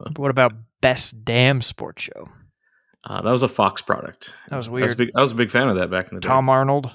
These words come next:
Speaker 2: John Spider Sally.
Speaker 1: Yeah.
Speaker 2: Yeah. They always rotated people in there. John Kruk. It's like, that guy who played baseball, he's just a fat guy.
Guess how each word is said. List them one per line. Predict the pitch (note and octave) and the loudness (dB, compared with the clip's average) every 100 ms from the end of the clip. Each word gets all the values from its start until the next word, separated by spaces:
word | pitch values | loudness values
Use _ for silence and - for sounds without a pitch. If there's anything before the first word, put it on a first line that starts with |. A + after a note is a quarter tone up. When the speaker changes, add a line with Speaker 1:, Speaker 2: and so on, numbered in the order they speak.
| _ _ _ - | _ _ _ -6
Speaker 2:
John | G#2+ A2 A#2 | 2 4 4
Spider | A2+ - G2+ A2 A2 | 2 0 0 2 0
Sally. | - G2+ G#2+ A2+ B2 _ _ _ _ _ - | -2 -2 -2 -4 -8 _ _ _ _ _ -10
Speaker 1:
Yeah. | B2+ C3 C3 - _ G2+ | -6 -4 -6 -8 _ -10
Speaker 2:
Yeah. | G2 G2+ - _ _ _ _ _ - | -8 -8 -12 _ _ _ _ _ 2
They | |
always | B2 B2+ | 6 6
rotated | G2+ A2 G#2+ G2+ F#2 | 6 4 4 2 -2
people | - F#2+ F#2+ | -8 -6 -4
in | F#2 | -4
there. | F#2 F#2 | -6 -8
John | F2+ A2+ A2+ | 0 2 2
Kruk. | - A2+ A2 A2 - | 2 2 2 0 -10
It's | - | -6
like, | F#2+ - - | -6 -6 -2
that | A2+ | 2
guy | F3+ | 4
who | D#3+ | 2
played | D3+ D3+ | 4 2
baseball, | B2 C3+ - D#3+ | 4 2 2 0
he's | D3 | 0
just | D3 | -4
a | C3 | -2
fat | - E3 - | -2 -2 -4
guy. | F2+ F#2 | -8 -10